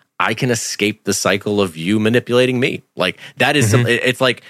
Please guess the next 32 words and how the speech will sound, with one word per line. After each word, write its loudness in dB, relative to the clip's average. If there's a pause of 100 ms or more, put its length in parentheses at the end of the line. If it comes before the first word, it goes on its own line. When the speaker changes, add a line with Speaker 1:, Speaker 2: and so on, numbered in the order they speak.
Speaker 1:
it's -2
like 0
putting 0
a, 0
firing 0
an -4
arrow 2
of -4
your -2
own -2
willpower 0
into -6
the -10
future, -6
where 2
you're 2
like, 0
"I 0
know 2
I 2
won't -2 (140)
understand 0
it -2
then, 2
but 0
I 0
am -4
giving -4
myself -4 (480)
a -2
kind -2
of, -6